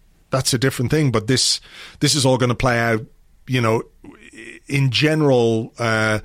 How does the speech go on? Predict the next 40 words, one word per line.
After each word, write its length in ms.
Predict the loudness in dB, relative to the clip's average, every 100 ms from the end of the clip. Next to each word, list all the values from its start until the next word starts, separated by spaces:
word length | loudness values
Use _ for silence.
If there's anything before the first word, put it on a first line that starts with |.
| -10 -20 -12
in 280 | -6 -2 0
general 340 | 2 2 2
terms, 340 | 2 0 0 2
we 140 | 2
might 200 | 2 2
know 180 | 2 2
that 160 | 2 0
a 40 |
player 340 | 0 2 2
has 140 | 0 0
got 200 | -2 0
covid, 360 | 0 2 0
but 140 | 0 0
we're 140 | 2
not 280 | 2 0 -2
gonna 200 | -2 0
know 180 | 2 2
whether 240 | 2 2
or 60 | 2
not 200 | 0 0
that 180 | -2 0
player 220 | 2 2
is 100 | 2
vaccinated. 720 | -2 -2 -4 -4 -6 -10 -18 -20 -20 -18 -6
And 120 | -2
that 160 | 0 0
kind 200 | 0 2
of 100 | 2
information 600 | 0 0 0 0 0 0
is 120 | 0
private. 560 | 0 0 2 0 -4 -6 -14 -20 -20 -20 _ -4
Um, 640 | -2 0 0 0 0 -2 -6 -6
you 140 | -2 0
know, 300 | 0 -2 -6 _ _ -16
for 200 | -6 -2
me, 480 | 0 2 2 2 -2 _ _ _ _ _ _ _ _ -6
I 160 | -2 0
would 180 | 2
urge 240 | 2 2 2
everyone, 600 | 2 2 2 2 -2